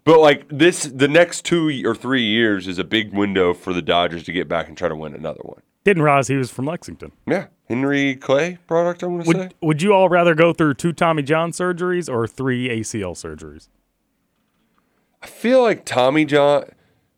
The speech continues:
Speaker 1: Tommy John is less of something you would deal with later in life.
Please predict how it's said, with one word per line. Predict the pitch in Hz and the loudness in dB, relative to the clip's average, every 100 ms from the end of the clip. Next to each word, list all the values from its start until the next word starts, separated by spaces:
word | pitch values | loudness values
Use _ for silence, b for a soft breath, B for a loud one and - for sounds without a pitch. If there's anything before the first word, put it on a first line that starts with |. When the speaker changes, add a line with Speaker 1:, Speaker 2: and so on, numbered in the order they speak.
| _ _ _ _ _ _ _ _ | _ _ _ _ _ _ _ _
Speaker 1:
Tommy | - 190 208 202 | 2 4 4 2
John | 160 160 156 147 | 4 4 4 2
is | 127 113 | 0 -4
less | 110 104 104 123 - | -10 0 4 4 2
of | 120 104 | -2 -2
something | - 113 113 110 | 0 -2 0 -4
you | 101 | -4
would | 95 87 | -4 -4
deal | 98 98 | -2 -2
with | 95 87 | -4 -6
later | 87 87 92 | -6 -4 -4
in | 90 | -4
life. | 82 87 98 117 _ | -2 -2 -2 -4 _